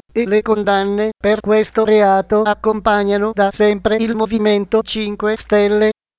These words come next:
Beppe Grillo, fino all'anno scorso presidente, garante e proprietario del blog allora indicato come organo ufficiale del movimento, è stato querelato varie volte per diffamazione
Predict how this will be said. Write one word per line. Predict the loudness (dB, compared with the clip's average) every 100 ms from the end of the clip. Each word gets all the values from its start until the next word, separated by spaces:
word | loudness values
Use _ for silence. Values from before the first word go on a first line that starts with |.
| -4
Beppe | 0 0 0 -2 0
Grillo, | -2 -2 -2 0 0 0
fino | -4 -2 0
all'anno | 0 0 0 0 -2
scorso | -4 -2 -2 -2 -2 -2
presidente, | -2 -4 -4 -2 0 0 -2 -4
garante | -2 0 2 2 0 -2 -2
e | -2
proprietario | -2 -2 -2 -4 2 2 2 0 -2 0
del | 0
blog | 0 2 4 4 0
allora | -2 0 2 2 2 0
indicato | -2 -4 -4 0 0 2 0 2
come | 2 2 2
organo | 2 2 0 0 -2
ufficiale | -4 -6 -8 0 2 2 0
del | 0 0
movimento, | 0 -2 0 0 0 0 -2
è | 0 -2
stato | 0 0 2 0
querelato | 0 0 0 2 2 2 -2
varie | 2 4 4 2 -2 2
volte | 4 2 2 -2
per | 0 0
diffamazione | 0 -6 -2 -2 0 -2 0 2 2